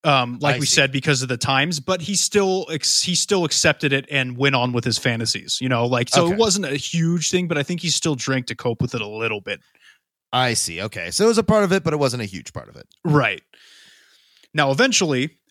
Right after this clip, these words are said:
Speaker 1: this specific fantasy of being dominant began to focus, um, on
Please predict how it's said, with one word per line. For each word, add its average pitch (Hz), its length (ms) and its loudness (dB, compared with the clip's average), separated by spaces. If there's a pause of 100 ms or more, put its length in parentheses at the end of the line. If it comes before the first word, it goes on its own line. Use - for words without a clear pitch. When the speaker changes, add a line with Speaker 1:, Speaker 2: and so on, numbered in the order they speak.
Speaker 1:
this 196 280 2
specific 165 460 -2
fantasy 143 440 2
of 120 100 0
being 117 200 -6
dominant 151 520 2
began 131 360 -4
to 147 120 -4
focus, 131 680 -2 (300)
um, 117 500 0 (760)
on 151 360 2